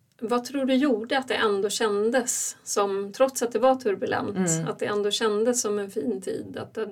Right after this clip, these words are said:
Speaker 1: du ändå kunde landa i det? Kan du få tag på några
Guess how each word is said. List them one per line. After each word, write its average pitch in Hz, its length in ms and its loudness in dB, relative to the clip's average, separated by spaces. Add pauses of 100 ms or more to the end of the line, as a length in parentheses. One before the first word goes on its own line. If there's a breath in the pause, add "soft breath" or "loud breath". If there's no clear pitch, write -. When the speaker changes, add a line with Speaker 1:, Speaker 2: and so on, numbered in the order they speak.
Speaker 1:
du 202 180 -2
ändå 196 220 -2
kunde 196 240 -6
landa 208 460 -4
i 202 60 -2
det? 233 220 0 (720 loud breath)
Kan 214 100 -4
du 208 180 0
få - 220 -10
tag 208 400 -2
på 220 60 -6
några 208 320 -2